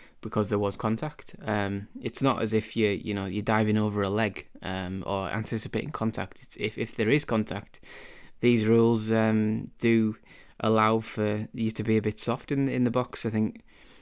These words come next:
you know, uh, Salah's won a few this season, um, similar to, uh, to, to that rule. I think the, the Ward-Prowse handball, I think that w-, it was probably a penalty, but again, that comes from the soft handball rule,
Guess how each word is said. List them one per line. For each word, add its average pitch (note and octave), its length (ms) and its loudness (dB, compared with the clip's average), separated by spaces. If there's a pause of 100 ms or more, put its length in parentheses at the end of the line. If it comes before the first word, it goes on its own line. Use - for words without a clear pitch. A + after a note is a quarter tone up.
(180)
you A2+ 120 0
know, G#2 260 0 (200)
uh, G#2 200 0
Salah's A#2+ 440 2
won A2+ 120 6
a A2+ 60 4
few A2+ 240 2
this A2 180 0
season, A#2 540 0 (200)
um, G#2+ 600 -4 (240)
similar A#2 540 2 (720)
to, A2+ 320 4
uh, G#2 160 2
to, A2+ 200 -2
to A2 180 0
that A2 200 4
rule. A#2 260 6
I A2+ 60 4
think A2+ 300 0
the, G#2 220 0
the G#2+ 100 -4
Ward-Prowse G#2+ 580 0
handball, G#2+ 600 2
I - 40 -12
think A2+ 140 -4
that D2 80 -4
w-, - 200 -10 (200)
it - 180 -10 (220)
was G2 200 -4
probably G2+ 320 -2
a G2+ 60 0
penalty, G#2+ 380 -2
but G2+ 260 -2
again, A#2+ 320 2
that G2+ 160 -2
comes A2 260 2
from G#2 140 0
the G2+ 80 -4
soft - 400 -4
handball G#2+ 640 -2
rule, A2+ 420 0